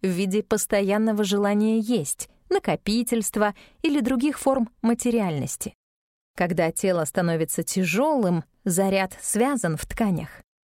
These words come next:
Затем становится трудно активизировать этот заряд, сжечь отложившийся жир и заставить тело двигаться. Результатом избыточности в первой чакре является консервативное, упрямое поведение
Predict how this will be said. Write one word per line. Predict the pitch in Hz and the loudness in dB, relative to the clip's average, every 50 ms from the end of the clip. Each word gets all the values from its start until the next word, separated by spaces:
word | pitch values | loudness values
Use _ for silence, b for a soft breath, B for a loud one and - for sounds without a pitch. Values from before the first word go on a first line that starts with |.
| _ _ - | _ _ -2
Затем | 196 180 196 185 - 285 339 349 | 0 2 2 2 2 0 0 0
становится | - - 240 226 254 294 269 277 240 - 240 | 0 2 2 2 2 2 0 0 0 0 0
трудно | 190 - 269 277 269 254 269 254 - | 2 2 2 2 4 2 2 0 0
активизировать | - 240 - - - 269 254 240 262 240 226 247 269 240 190 156 139 147 - 165 | -2 -4 -4 -2 -2 0 0 2 2 2 2 2 2 2 2 0 -2 -2 -2 -4
этот | 156 - 160 165 | -2 -2 -2 -2
заряд, | 156 180 196 196 185 170 139 143 - - _ _ _ _ - | 0 0 0 0 0 -2 -4 -6 -12 -18 _ _ _ _ -6
сжечь | 190 175 202 180 277 262 190 - - - - - | -4 -2 0 2 0 0 0 -2 -8 -10 -6 -4
отложившийся | 202 202 - 208 196 190 185 185 160 - - 160 - - - 175 185 | -4 0 0 0 0 2 0 -2 -2 -4 -6 -6 -4 -2 0 0 0
жир | 190 262 339 370 - B B B B B B | 2 2 2 0 0 B B B B B B
и | 277 285 | -2 0
заставить | 226 247 233 226 - - 285 302 285 269 240 - - - | 2 2 0 0 0 -2 -2 0 0 -2 -4 -6 -6 -6
тело | - 202 196 202 202 196 180 | -2 0 0 0 0 0 -2
двигаться. | 175 160 151 131 120 - - - - - - _ _ _ _ _ _ _ _ _ _ - | -2 -2 -2 -2 -2 -4 -6 -8 -8 -10 -14 _ _ _ _ _ _ _ _ _ _ -2
Результатом | 175 180 180 165 180 175 - 196 180 170 - 165 160 - - | 0 0 2 2 0 0 0 0 -2 0 0 0 -2 -2 -2
избыточности | - 202 175 175 175 170 151 - - - - - - 175 170 - - - 165 | -2 -2 0 0 0 -2 -2 -4 -6 -6 -6 -4 -4 -4 -6 -6 -8 -8 -10
в | - - | -8 -2
первой | - 185 170 170 156 165 170 | 0 0 0 2 0 -2 -2
чакре | - - 330 339 - - - 208 156 - - _ - - _ - - | -2 -2 -2 -2 -2 -2 -2 -2 -2 -2 -4 _ -20 -20 _ -4 0
является | 196 226 208 233 233 226 214 202 - - 196 185 | 2 2 2 2 2 2 0 0 -2 -4 -4 -2
консервативное, | - 202 190 - - 202 190 180 180 - - 277 277 226 185 175 160 151 151 165 - _ _ _ - | 0 0 0 0 0 0 2 0 0 0 0 0 0 2 2 0 0 0 -4 -6 -8 _ _ _ -2
упрямое | 214 208 - - 214 202 190 170 160 147 170 | -2 0 2 2 2 2 2 0 0 -2 -2
поведение | - - 180 175 185 175 170 233 285 320 285 240 208 202 196 202 - | -2 -2 0 0 0 0 2 2 2 2 2 2 2 2 0 -2 -4